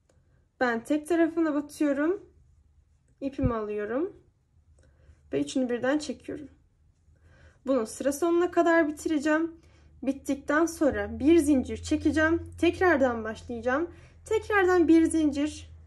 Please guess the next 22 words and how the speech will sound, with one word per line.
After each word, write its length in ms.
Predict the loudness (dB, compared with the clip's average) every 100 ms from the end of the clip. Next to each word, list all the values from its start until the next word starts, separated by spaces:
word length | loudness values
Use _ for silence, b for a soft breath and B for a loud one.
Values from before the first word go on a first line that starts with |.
| b b b
Böyle 460 | 0 2 4 4 2
sekiz 520 | -2 -2 2 4 2
sıra 360 | -2 0 2 4
yapıp 540 | 2 -2 -4 -8 -4 0
geliyorum 420 | 2 2 0 -4
arkadaşlar. 840 | -6 -6 -6 -6 -8 -8 -10 -20 -20 -20 -20 _ -20 -20 _ _ _ _ -20 -20 -20 -20 -20 B B B
Evet 260 | 0 2
arkadaşlar, 600 | 2 2 2 0 2 0
sekiz 380 | 2 0 0 -4
sırayı 260 | -2 0 0
bitirdim. 560 | 0 -2 -2 -4 -4 -10 B 0
Eğer 140 | 2
isterseniz 600 | 2 0 0 2 2 2
biraz 240 | 2 2 4
daha 120 | 2
geniş 360 | 2 0 2
olmasına, 600 | 0 0 -2 -2 -2 -2 -6 -12 b b b -2
e, 240 | 0 2
bir 100 | 0
sıra 240 | 0 0
daha 140 | 2 0
yapabilirsiniz. 1000 | 0 -2 0 -2 -2 -6 -8 -8 -12